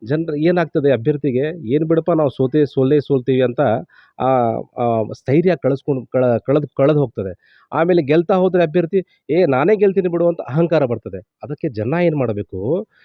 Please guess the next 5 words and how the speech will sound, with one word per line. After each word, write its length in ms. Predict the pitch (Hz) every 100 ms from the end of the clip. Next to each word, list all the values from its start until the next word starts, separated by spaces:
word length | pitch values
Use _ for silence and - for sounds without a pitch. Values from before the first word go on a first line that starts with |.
| - _ _ -
ಸ್ಪರ್ಧೆ, 720 | - 143 170 196 185 170 -
ಸ್ಪರ್ಧೆಯಲ್ಲಿದ್ದಾಗ 840 | _ - 147 175 175 156 127 117 92 113 180
one 220 | 135 127
time 200 | 165 127
ಅವಕಾಶ, 420 | 123 165 160 -